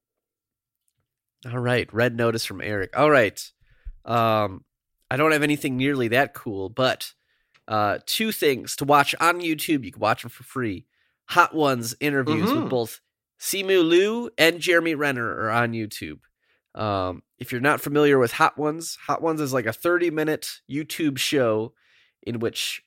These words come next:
Speaker 1: uh, the host Sean Evans interviews celebrities while they eat ten, uh, chicken wings that go up in, like, hot level as you go,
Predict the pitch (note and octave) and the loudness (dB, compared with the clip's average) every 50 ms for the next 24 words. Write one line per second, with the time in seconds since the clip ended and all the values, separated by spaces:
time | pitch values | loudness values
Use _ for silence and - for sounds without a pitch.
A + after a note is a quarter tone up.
0 | _ _ - - F2+ F#2 F2 F#2+ A2+ A#2 - D#3 D3+ D3 - - - - - - | _ _ -8 -4 -2 -2 -2 -2 -4 -2 0 0 0 0 0 -4 -4 -4 -2 2
1 | D#3 D3 C#3+ C#3+ C#3 - C#3+ D3 D3+ D#3+ E3 D#3 C#3+ C3+ - - C3+ C#3+ C#3+ C#3 | 2 4 2 2 0 -2 -2 -2 -2 -2 -6 -8 -8 -12 -10 -8 -6 -6 -4 -4
2 | C3 C3 C3+ C3 C3 - - C3+ A2+ A#2+ B2 B2 A#2+ B2+ A#2+ B2+ B2 B2 B2 - | -2 -2 -2 -2 0 -2 -4 -4 0 0 0 0 0 -2 -4 -4 -4 -2 -4 -6
3 | - B2+ A#2+ A2+ A2 G#2 G#2+ - - C3 A#2+ A2 - - - _ _ _ _ _ | -6 -2 0 0 2 2 0 -4 -4 -8 -10 -10 -10 -12 -14 _ _ _ _ _
4 | _ _ _ _ _ - - - F3 E3 E3 E3 E3+ E3+ D#3+ - _ _ _ _ | _ _ _ _ _ -12 -6 -2 0 2 2 0 -2 -8 -12 -16 _ _ _ _
5 | _ _ - - - - B2 B2 A2+ G#2+ G2 F#2 F2 D#2 C2 - G1+ G1+ - _ | _ _ -20 -18 -6 -2 0 2 2 2 2 0 -2 -4 -6 -8 -14 -20 -20 _
6 | _ _ _ _ - A3 G#3+ G3 C#3 A#2+ A2 G2 G2 G#2+ - - - - _ _ | _ _ _ _ -6 -4 -4 -2 -2 -2 -2 -2 -4 -6 -8 -10 -12 -16 _ _
7 | C3+ B2+ A#2 A#2 - C3+ B2+ B2+ - - D3 D3 - - - - - _ C3 B2+ | -2 -2 -2 0 2 2 2 2 2 2 0 0 0 -4 -8 -10 -8 _ -6 -4
8 | A#2 G2+ G#2+ G#2+ G#2 - - - D3+ C#3 - - A#2+ A#2 A2 G2+ G2+ F#2+ - - | -4 -4 -4 -6 -6 -6 -2 0 0 0 2 0 -2 -2 -2 -2 -4 -6 -6 -10
9 | _ _ _ _ _ _ _ _ - - A2 A2 G#2 G#2+ A2+ G#2+ G2 A2 A2+ A2 | _ _ _ _ _ _ _ _ -4 -2 0 0 0 -2 -4 -4 -2 0 0 0
10 | A2 | 0